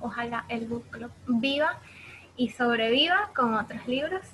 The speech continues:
este, y que realmente, pues, valga la pena seguir manteniendo el contacto entre todos. Así que ese es mi, mi mayor, este, alegría de haber estado aquí y conocerlas a todas.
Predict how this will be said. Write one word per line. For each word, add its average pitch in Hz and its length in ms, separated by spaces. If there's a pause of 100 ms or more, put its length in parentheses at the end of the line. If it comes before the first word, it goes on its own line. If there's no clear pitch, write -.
este, 214 680
y 240 100
que 233 100
realmente, 233 480
pues, 226 220
valga 214 320
la 226 180
pena 208 300
seguir 226 340
manteniendo 214 560
el 214 120
contacto 220 420
entre - 220
todos. - 260
Así 240 220
que - 260
ese 247 300
es 240 100
mi, 254 300
mi 240 160
mayor, 214 460 (460)
este, - 360
alegría 247 640
de 247 80
haber 208 180
estado 233 320
aquí 247 240
y 302 100
conocerlas - 560
a - 100
todas. - 220